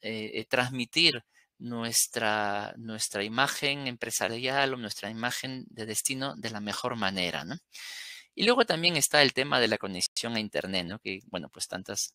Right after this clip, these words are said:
tantas anécdotas ha generado y sobre todo también el, el, el, los espacios en, en los hogares, ¿no? Eh, hay que encontrar un lugar tranquilo, eh, hay que atar a los niños por ahí para que no salgan,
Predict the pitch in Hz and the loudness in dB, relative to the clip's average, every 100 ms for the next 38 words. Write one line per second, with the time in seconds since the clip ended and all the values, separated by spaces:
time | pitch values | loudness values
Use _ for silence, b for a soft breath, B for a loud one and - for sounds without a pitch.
0 | _ - 98 110 104 98 101 107 104 101 | _ -12 -10 -8 -8 -6 -6 -6 -4 -4
1 | 92 - 92 92 107 113 120 127 - 110 | -4 -4 -4 0 4 4 2 -2 -4 -4
2 | 101 - 92 - 104 107 - 90 87 104 | -4 -4 -6 -6 -6 -6 -4 -4 -2 0
3 | 104 117 B B B B - 117 104 98 | 0 -2 B B B B -12 -8 -6 -8
4 | - 95 92 82 90 92 104 104 107 - | -8 -8 -8 -8 -10 -8 -2 0 0 4
5 | 113 127 131 - - 98 92 92 87 104 | 4 6 2 2 2 0 -4 -6 -10 -14
6 | 110 - 101 98 104 98 101 90 78 95 | -20 -14 -4 0 2 8 8 8 2 -4
7 | 98 123 - 202 - _ _ - - 104 | -4 -4 -10 -20 -20 _ _ -8 -4 -2
8 | 92 101 95 95 104 101 95 98 - 87 | -4 -6 -6 -2 -2 -2 -2 -2 -4 -8
9 | - 139 135 117 117 117 123 B B B | -4 0 0 2 0 -2 -4 B B B
10 | B B - 95 87 80 92 - 120 - | B B -6 -2 -2 -4 -8 -16 -4 2
11 | 85 98 107 87 113 160 117 98 98 107 | 6 6 6 2 -2 -2 -2 -2 2 2
12 | 127 98 85 87 98 147 143 120 113 120 | 2 0 0 -2 4 8 8 8 6 4